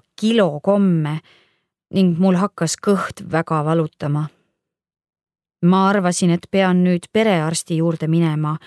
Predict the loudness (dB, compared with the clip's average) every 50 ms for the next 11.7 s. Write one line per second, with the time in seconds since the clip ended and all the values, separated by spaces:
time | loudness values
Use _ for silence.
0 | -18 -20 -20 -20 -20 _ _ _ _ _ _ _ _ _ -4 -4 -4 -2 -2 -4
1 | -2 0 0 0 0 0 -2 -2 -4 _ _ -8 -6 -6 -6 -6 -6 -6 -6 -6
2 | -6 -8 -6 -4 -4 -4 -4 _ _ -4 -4 -2 -2 -2 -4 -6 -8 -10 -14 -16
3 | _ _ _ _ _ _ _ _ _ _ _ _ _ _ _ _ -2 0 0 0
4 | 0 -2 -2 -2 0 0 0 0 0 0 -2 -2 -2 -2 0 0 0 0 0 2
5 | 2 2 2 0 -2 -4 -8 -20 -20 -20 -20 -20 -20 _ _ _ _ _ _ _
6 | _ _ _ _ _ 0 0 0 2 2 0 0 0 0 -2 -2 -2 -2 0 2
7 | 2 0 0 0 _ -2 -2 -2 -4 -6 -10 -12 -12 -8 -6 -6 -4 -2 -4 -2
8 | 0 0 2 2 4 4 2 2 0 -2 0 0 0 -2 -4 _ -8 -8 -6 -6
9 | -6 -8 -10 -14 _ _ _ _ _ _ _ _ _ _ _ _ _ _ _ _
10 | _ _ _ _ _ _ _ _ _ _ _ _ _ _ _ _ _ _ _ _
11 | _ _ _ _ _ _ _ -2 -2 -2 _ -10 -10 -10